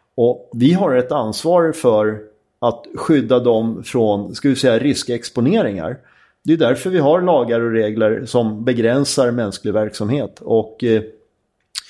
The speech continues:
i det här fallet så kan jag tycka då att, eh, nej, det, det är en dålig idé. Vi är Medborgerlig Samling, vi har ju faktiskt, eh, nu på stämman röstat för att man får använda till exempel cannabis för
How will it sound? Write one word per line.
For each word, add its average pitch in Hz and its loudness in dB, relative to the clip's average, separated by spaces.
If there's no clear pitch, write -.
i 143 -2
det 165 4
här 147 4
fallet 143 -2
så 143 -6
kan 139 0
jag 123 -2
tycka 160 -2
då 104 2
att, - -4
eh, 104 2
nej, 131 0
det, 139 0
det 147 2
är 180 2
en 175 0
dålig 123 0
idé. 131 0
Vi 143 2
är 160 2
Medborgerlig 156 0
Samling, 151 -2
vi 139 0
har 135 2
ju 151 0
faktiskt, 135 -4
eh, 123 2
nu 127 -2
på 123 -4
stämman 120 -2
röstat 120 -2
för 110 2
att - -6
man 117 0
får 113 2
använda 135 0
till 139 -2
exempel 113 -2
cannabis 110 -2
för 101 0